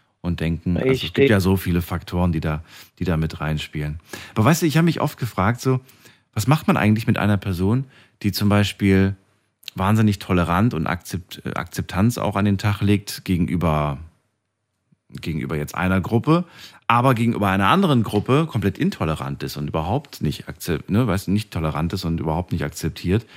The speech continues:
Speaker 1: Und die andere Person dann aber genau andersrum. Also es ist irgendwie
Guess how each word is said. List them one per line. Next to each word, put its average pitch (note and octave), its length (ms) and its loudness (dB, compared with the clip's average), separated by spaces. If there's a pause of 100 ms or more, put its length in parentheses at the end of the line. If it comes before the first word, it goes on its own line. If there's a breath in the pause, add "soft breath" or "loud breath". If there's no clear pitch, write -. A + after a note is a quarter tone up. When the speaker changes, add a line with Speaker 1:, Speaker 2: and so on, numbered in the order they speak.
(1080 soft breath)
Speaker 1:
Und A#2 140 6
die B2+ 60 6
andere D#3 260 6
Person G#2 300 2
dann A2 100 4
aber F#2+ 220 2
genau A2+ 220 6
andersrum. A2+ 500 2
Also F#2 180 2
es A2+ 80 0
ist A#2 160 -6
irgendwie A#2+ 600 2